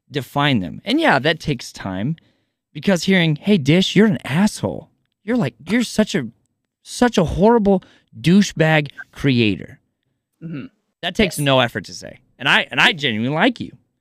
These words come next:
Speaker 1: That took no effort for me to come at, that come out of my mouth.
Speaker 2: Sure.
Speaker 1: None. Because it's easy to throw someone under the bus.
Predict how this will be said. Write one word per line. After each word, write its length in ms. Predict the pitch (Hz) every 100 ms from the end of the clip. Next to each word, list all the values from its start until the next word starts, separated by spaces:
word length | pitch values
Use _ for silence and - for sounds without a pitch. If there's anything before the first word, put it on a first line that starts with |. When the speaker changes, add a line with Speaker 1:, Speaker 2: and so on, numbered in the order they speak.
| _ _ _ _ _ _ _ -
Speaker 1:
That 100 | 202
took 120 | 247
no 240 | 175 180 180
effort 240 | 160 131
for 140 | 117 120
me 100 | 120
to 80 |
come 160 | 113 120
at, 180 | 104 127
that 200 | 113 -
come 100 | 113
out 140 | 104
of 40 | 90
my 80 | 85
mouth. 200 | 64 - _ _ _ _ _ -
Speaker 2:
Sure. 100 | 127
Speaker 1:
None. 260 | 120 110 - _ _ _ _ _ _ -
Because 320 | 135 185 147
it's 200 | 135 - -
easy 560 | 151 160 120 80 127 _ _
to 140 | -
throw 340 | 107 - 123 151
someone 340 | - 160 127
under 280 | - 127 151
the 100 | 156
bus. 520 | 139 117 - - -